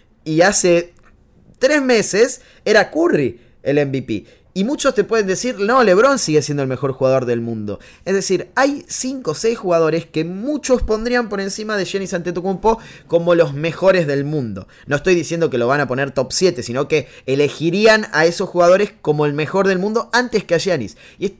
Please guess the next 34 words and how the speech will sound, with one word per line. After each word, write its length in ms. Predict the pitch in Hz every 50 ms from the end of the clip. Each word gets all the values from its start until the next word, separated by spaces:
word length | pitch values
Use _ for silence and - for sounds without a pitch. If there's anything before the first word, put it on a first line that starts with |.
| _ _ _ _ _
estamos 440 | - 277 269 254 247 240 226 - -
hablando 500 | - 196 220 240 247 240 220 208 202 214
del 140 | 202 185 -
jugador 540 | - - 170 175 185 196 208 196 160 - -
en 100 | - 160
estos 300 | 196 214 - 185 165 165
últimos 340 | 214 226 160 165 156 156 151
tres 220 | - 214 214 -
años, 400 | 214 196 196 180 190 208 220 - - - - _ _ _ _ _ _ _ _ _ _ _ _ -
y 100 | 123 117
se 120 | - 113
lo 120 | 110 101
peleó 220 | - 143 185 214 208
cualquiera, 380 | 202 208 214 202 214 214 214 - 185
más 180 | 220 240 226
dominante 540 | 214 220 196 190 185 202 208 196 - 202 180
de 80 | 165 160
la 140 | 156 156
N 160 | 156 156 143 139
B 120 | 135 147
A, 300 | 170 160 - - - - _
sin 300 | - - - 269 285 254
lugar 240 | 214 175 170 190 180
a 80 | 156 151
dudas. 360 | 196 208 160 120 101 - 127
O 20 |
sea, 140 | 120 165 156
el 100 | 156 156
más 460 | 175 214 254 269 262 - - - _ _ _ -
completo 920 | - 185 180 170 175 - - - 254 262 277 269 - - 269 277 - - _ _ _
y 140 | - 156 160
el 100 | 165 170
más 200 | 180 214 226 196
dominante 760 | 190 196 180 180 170 175 190 208 214 202 190 214 226 254 247